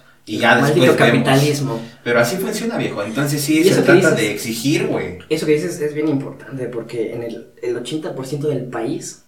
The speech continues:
Speaker 2: sufre un, una cierta medida de, de sequía, güey. O sea, imagínate, en todo el país sufrimos sequía, de tanto en tanto.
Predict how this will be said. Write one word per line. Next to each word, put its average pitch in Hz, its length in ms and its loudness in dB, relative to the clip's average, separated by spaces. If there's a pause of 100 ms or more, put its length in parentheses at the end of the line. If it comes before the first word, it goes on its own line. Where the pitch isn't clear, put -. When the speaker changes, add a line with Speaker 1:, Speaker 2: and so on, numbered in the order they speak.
Speaker 2:
sufre 139 380 -4
un, 127 560 -4 (380)
una 131 180 -4
cierta 127 420 -6
medida 110 320 -4
de, 87 280 -8
de 85 360 -18
sequía, - 420 -14
güey. - 260 -20 (840)
O - 20 -20
sea, - 400 -16 (140)
imagínate, - 580 -6 (200)
en 135 160 0
todo 233 200 4
el 262 80 0
país 139 560 -4
sufrimos - 460 -14
sequía, - 400 -18
de 113 100 -8
tanto 151 300 0
en 139 140 0
tanto. 98 340 -8